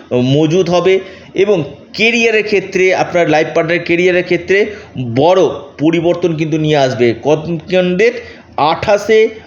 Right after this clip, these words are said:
অক্টোবর থেকে, আহ, আপনার জানুয়ারির এন্ড পর্যন্ত, দু হাজার ছাব্বিশের জানুয়ারির এন্ড পর্যন্ত কিন্তু এই সম্ভাবনাটা কিন্তু আপনাদের দেখা যাচ্ছে। এই তারিখগুলো আপনারা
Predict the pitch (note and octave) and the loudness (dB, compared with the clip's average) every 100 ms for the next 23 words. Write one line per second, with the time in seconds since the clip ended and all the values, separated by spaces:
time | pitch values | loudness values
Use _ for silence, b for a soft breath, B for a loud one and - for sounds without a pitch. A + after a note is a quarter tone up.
0 | - - - - G3 F3+ F#3+ F#3+ D#3+ A#2+ | -4 -2 -2 -2 -2 0 -2 -2 -4 -2
1 | G#2 - - - - - C3 - F3 F3 | -4 -6 -20 -20 -12 -2 0 2 2 2
2 | F#3 F3 - - C#3 B2+ A#2+ D3+ F3 F3+ | 0 0 -4 -6 -4 -4 -2 0 2 2
3 | F#3 F#3 - F3 D#3+ D3 C#3 A#2+ C#3+ D#3 | 0 -2 0 0 2 0 0 0 0 2
4 | E3+ F3 D#3+ - D3+ F#3 E3 C3+ C#3 D#3+ | 2 0 -2 -2 -2 -2 0 2 2 4
5 | E3 D#3 E3 E3+ D3+ D#3+ D#3 C#3+ D#3 E3 | 2 0 -2 -2 0 0 0 -2 -4 -2
6 | G3 D3 C#3+ C3+ D3 D3+ D#3 D#3 D3+ D3+ | 0 0 0 0 0 2 2 2 0 -2
7 | D#3 D#3 D#3+ D#3 A#3 - - - - - | 0 0 2 2 2 0 -12 -20 -20 -20
8 | - - A#2 C#3+ C3 B2 A#2 A#2 - B | -20 -20 -6 -4 0 -2 0 -4 -4 B
9 | B C3 D3 A#2+ D3+ G3+ G#3 F3 A3 A3+ | B -2 -2 0 0 0 -2 -4 0 2
10 | A3 - D#3+ D#3+ - D3+ D#3+ | 2 0 -2 0 0 2 0